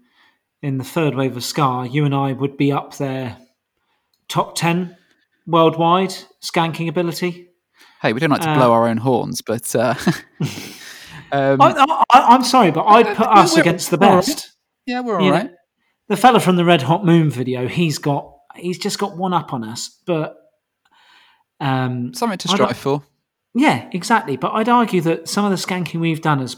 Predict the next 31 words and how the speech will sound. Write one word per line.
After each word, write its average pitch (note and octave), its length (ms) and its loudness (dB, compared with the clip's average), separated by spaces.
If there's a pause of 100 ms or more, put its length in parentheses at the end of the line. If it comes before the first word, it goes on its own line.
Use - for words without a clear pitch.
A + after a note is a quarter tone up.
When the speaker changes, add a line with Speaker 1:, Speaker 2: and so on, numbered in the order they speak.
(120)
Speaker 1:
we, F#3+ 320 0 (260)
we've B3 240 0
created G#3+ 640 2 (480)
little F#3+ 220 0
skanking E3+ 600 0
circles D3 640 2
where C#3+ 140 2
we've D#3 320 4
been C#3+ 240 0
the C#3 420 0 (1160)
the G3 140 6
leaders, D3 840 0
shall C#3+ 200 -2
we C3 80 -4
say, A#2+ 220 -6
Speaker 2:
It's C3+ 100 -2
Speaker 1:
the F#3 60 6
Speaker 2:
always G3 140 6
been A#3 60 8
my A#3 60 6
Speaker 1:
leaders G#3 180 2
of F#3+ 80 6
men. - 100 0
Speaker 2:
preference. - 540 -2 (580)
Speaker 1:
What, G3 140 2
the F#3+ 80 2
Speaker 2:
Rather G3+ 200 2
than E3+ 200 0
Speaker 1:
skank? D3 40 -10
Speaker 2:
the, D#3 280 -4
um, D3+ 280 -6